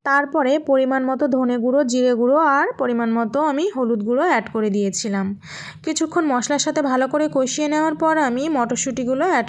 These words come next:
করে দিয়েছি। আবারও কিছুক্ষণ নেড়েচেড়ে একটু কষিয়ে নেব। তারপরে আমি এখানে সামান্য পরিমাণ গরম মশলা গুঁড়ো অ্যাড করে দিয়েছি। এবার আমি কুমড়োটা অ্যাড করে দিলাম।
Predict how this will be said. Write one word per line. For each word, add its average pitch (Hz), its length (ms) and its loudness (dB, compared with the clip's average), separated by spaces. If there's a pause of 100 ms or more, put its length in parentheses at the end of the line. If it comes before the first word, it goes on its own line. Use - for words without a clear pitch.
করে 208 240 0
দিয়েছি। 202 380 -2 (540)
আবারও 302 300 2
কিছুক্ষণ 294 420 -2
নেড়েচেড়ে 254 440 0
একটু 269 140 -4 (100)
কষিয়ে 277 380 0
নেব। 233 120 -2 (220)
তারপরে 254 320 0 (120)
আমি 262 120 -2 (100)
এখানে 254 280 -4
সামান্য 233 300 -2 (200)
পরিমাণ 269 320 0 (140)
গরম 220 260 0
মশলা 233 320 -4
গুঁড়ো 233 220 0
অ্যাড 233 240 -2
করে 202 160 -2
দিয়েছি। 190 460 -4 (480)
এবার 294 280 0 (120)
আমি 247 160 0 (160)
কুমড়োটা 262 560 0
অ্যাড 247 200 0 (100)
করে 214 220 0
দিলাম। 196 240 0